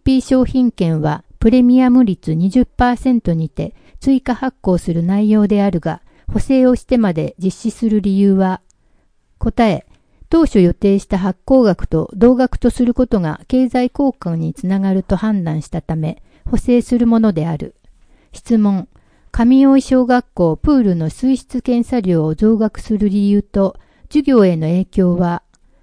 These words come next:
答え、細菌が見つかったことで検査回数を増やした。プールの使用開始が遅れたが、夏休み明けに授業を設け対応した。質問、導水路維持費の補正理由は。答え、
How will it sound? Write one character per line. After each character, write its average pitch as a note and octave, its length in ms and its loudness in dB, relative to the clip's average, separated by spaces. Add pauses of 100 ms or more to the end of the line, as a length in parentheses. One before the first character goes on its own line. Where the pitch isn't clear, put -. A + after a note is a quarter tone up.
(180)
答 B3 320 -2
え、 - 160 -6 (140)
細 C4+ 260 0
菌 B3+ 240 0
が B3 120 2
見 A#3 140 2
つ - 120 -16
か A#3 100 -2
っ A3+ 80 -6
た A3+ 120 -4
こ A3+ 100 -2
と F#3 140 0
で D#3 300 -8
検 C4 240 0
査 C4 120 -4
回 C4 220 -2
数 F3 280 -2
を E3 60 0
増 D#3 140 -4
や G3+ 140 0
し - 100 -16
た。 - 220 -12 (380)
プ E4 80 4
ー D4+ 120 6
ル A3 100 2
の F3 140 0
使 - 220 -2
用 A3+ 160 4
開 A#3 240 -2
始 A3+ 180 -6
が F#3 180 -4
遅 G3+ 180 -4
れ G3 100 0
た G3+ 160 -2
が、 D#3+ 180 -6 (360)
夏 G3+ 240 -2
休 C4+ 240 2
み B3 100 4
明 A#3 120 2
け A#3 160 -2
に A3 160 2
授 C4+ 180 0
業 G#3 260 4
を E3+ 60 2
設 F3 260 -2
け D#3 140 -8
対 G3+ 320 0
応 F#3+ 100 2
し - 120 -14
た。 E3+ 260 -8 (480)
質 - 240 -4
問、 A3 300 0 (360)
導 C#4+ 240 4
水 C#4+ 300 2
路 C4 160 4
維 B3+ 120 2
持 B3+ 120 0
費 G#3+ 160 -6
の D#3+ 180 -2
補 F#3+ 120 -4
正 B3+ 300 0
理 A3+ 180 0
由 F3 140 2
は。 D#3 260 -6 (480)
答 A#3+ 320 2
え、 E3+ 180 -2